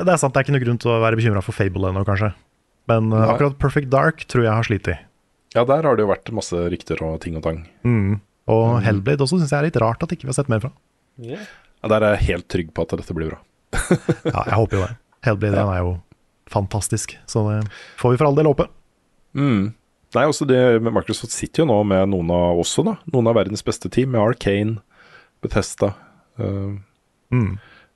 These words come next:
Speaker 2: Hellblade Studio og så videre. Det er, eh, mye veldig, veldig lovende greier som kommer der. Jeg er også kjempespent på Redfall. Det blir, eh, spennende.
Speaker 1: Det ser ut som det kan bli bra.
Speaker 2: Mm.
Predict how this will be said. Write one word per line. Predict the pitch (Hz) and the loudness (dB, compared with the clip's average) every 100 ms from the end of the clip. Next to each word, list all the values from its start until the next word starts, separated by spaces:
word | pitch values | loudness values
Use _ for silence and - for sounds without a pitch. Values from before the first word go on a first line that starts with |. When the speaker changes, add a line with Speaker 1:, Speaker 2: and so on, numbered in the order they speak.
| - | -6
Speaker 2:
Hellblade | 98 95 95 - | -2 2 0 0
Studio | - 95 95 95 - _ _ - | -2 2 2 0 -8 _ _ -8
og | - | -2
så | 101 | 0
videre. | 87 95 - | 0 -4 -6
Det | 101 | -4
er, | 85 90 101 | -2 0 0
eh, | |
mye | 98 90 98 113 101 | 0 0 0 -2 -6
veldig, | 131 101 104 95 76 92 | -10 -6 -6 -4 0 0
veldig | 82 87 | 2 0
lovende | 92 82 78 87 | 0 0 -2 -2
greier | 87 78 | -2 -2
som | - 92 90 92 | -4 -6 -6 -6
kommer | - 85 | -6 -6
der. | 123 | -4
Jeg | 160 | -2
er | 190 | -2
også | - | -2
kjempespent | - 143 - - 95 101 | -2 -4 -4 -4 -4 -2
på | - 117 104 | 0 2 2
Redfall. | - - 101 - _ _ - - _ _ _ _ _ _ - - | 0 -2 -4 -4 _ _ -20 -20 _ _ _ _ _ _ -18 -12
Det | 117 120 120 123 | -10 -8 -8 -8
blir, | 120 117 120 | -6 -6 -6
eh, | 120 117 113 _ | -6 -6 -10 _
spennende. | - - 90 98 - _ | -4 -2 -2 -4 -10 _
Speaker 1:
Det | - 113 | -8 -4
ser | 135 117 | -4 -2
ut | |
som | 117 | -2
det | 120 | 0
kan | 120 | 2
bli | 120 123 | 4 2
bra. | 123 - _ _ _ _ _ - | 0 -4 _ _ _ _ _ -4
Speaker 2:
Mm. | 127 95 95 | -2 0 -4